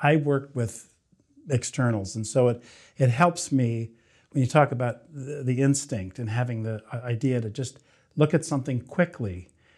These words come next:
We call that, in the business, they call that a cold read. Like, "Here's a cold, can you cold read this?" In other words, you just look at it and you read it and you have something, or you don't. That's talent and that's instinct, and I kinda don't think that can be taught. I think you either have that or you don't.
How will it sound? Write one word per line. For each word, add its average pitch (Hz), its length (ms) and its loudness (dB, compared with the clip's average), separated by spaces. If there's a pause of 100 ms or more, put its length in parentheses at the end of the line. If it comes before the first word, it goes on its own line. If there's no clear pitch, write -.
(220)
We 135 100 -2
call 151 200 6
that, 135 300 4
in 127 100 0
the 120 60 0
business, 131 320 -2
they 123 100 -6
call 120 220 -2
that 117 120 0
a 113 60 -6
cold 120 340 -2
read. 107 320 -6
Like, 98 220 -14
"Here's 135 220 0
a - 20 -4
cold, 131 460 -4
can 131 100 0
you 123 80 2
cold 156 320 2
read 131 240 2
this?" 90 260 -12
In 127 80 -8
other 120 120 -4
words, 110 80 -4
you 107 40 -4
just 110 140 -6
look 139 180 4
at 151 120 6
it 156 80 0
and 123 80 -4
you 117 80 -2
read 123 240 0
it 135 160 -4
and 110 260 -6 (640)
you 123 80 0
have 123 240 4
something, 95 440 -12 (240)
or 139 140 10
you 110 140 6
don't. 101 340 -6 (880)
That's 151 320 6
talent 127 400 0
and 123 160 -4
that's 117 220 -4
instinct, 110 500 -8
and 117 140 -12
I 127 180 -2 (220)
kinda 160 320 4
don't 120 220 -2
think 110 180 -8
that 107 200 -10
can 110 140 -8
be 98 140 -10
taught. 95 360 -12
I 117 60 -8
think 120 240 -8
you 120 80 -2
either 110 200 -6
have 110 240 -6
that 104 200 -10
or 104 40 -10
you 101 120 -12
don't. 95 400 -12